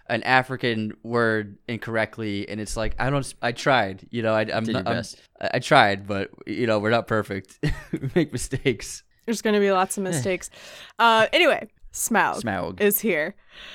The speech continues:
Speaker 3: Um, it is a vast red golden dragon fast asleep on a pile of treasure. Um, at one point, uh, in this chapter, it's referred to as, like, his, his golden couch.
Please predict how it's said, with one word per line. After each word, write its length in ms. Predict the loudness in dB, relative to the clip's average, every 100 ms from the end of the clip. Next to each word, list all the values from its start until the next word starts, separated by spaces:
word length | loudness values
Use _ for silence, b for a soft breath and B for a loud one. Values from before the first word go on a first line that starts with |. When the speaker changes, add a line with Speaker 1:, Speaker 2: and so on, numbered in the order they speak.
| B B B 4
Speaker 3:
Um, 460 | 6 8 6 6
it 200 | 2 2
is 140 | 2 2
a 60 |
vast 760 | 0 0 6 8 8 6 -2 -4
red 580 | -4 2 4 6 4 0
golden 480 | 2 2 2 2 2
dragon 600 | 4 4 4 2 0 -2
fast 520 | 2 4 4 2 -2
asleep 720 | -4 -2 0 2 2 0 -4 b b b b -2
on 520 | 2 4 2 -2 -6 -6
a 60 | -6
pile 680 | -2 2 4 6 4 4 2
of 140 | -2
treasure. 680 | -6 -2 -2 -2 -4 -4 -6 b b -2
Um, 260 | 2 2 2
at 160 | 2
one 220 | 4 2 2
point, 460 | 2 4 2 0 2
uh, 260 | 4 4 4
in 100 | 2
this 180 | 0 0
chapter, 380 | 0 0 2
it's 180 | 0 2
referred 320 | -2 2 0 2
to 120 | 0
as, 120 | 2
like, 260 | 0 -2 -6
his, 240 | -2 -2 -2
his 400 | -2 0 2 0
golden 640 | 2 4 2 2 -2 -4
couch. 800 | -2 0 0 -2 -6 -8 -8